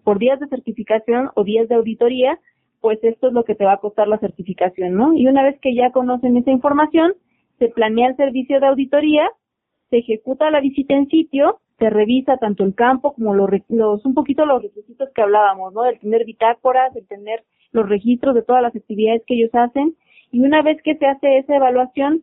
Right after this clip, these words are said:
se entrega un informe el día de la auditoría de los, eh, digamos, de las no conformidades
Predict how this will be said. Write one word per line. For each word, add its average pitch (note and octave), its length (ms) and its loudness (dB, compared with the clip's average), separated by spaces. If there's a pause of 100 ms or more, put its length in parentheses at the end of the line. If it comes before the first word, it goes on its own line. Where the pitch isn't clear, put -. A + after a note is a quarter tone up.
(120)
se C4+ 60 0
entrega B3+ 340 0
un D4 100 2
informe C4 520 2
el C4 80 -4
día A#3+ 140 0
de B3+ 100 0
la A#3+ 80 0
auditoría G#3 520 -2
de A#3+ 100 2
los, G3+ 220 2 (320)
eh, G3+ 340 2
digamos, A3 460 2
de A#3 80 0
las G3+ 140 0
no B3 180 0
conformidades A#3+ 760 0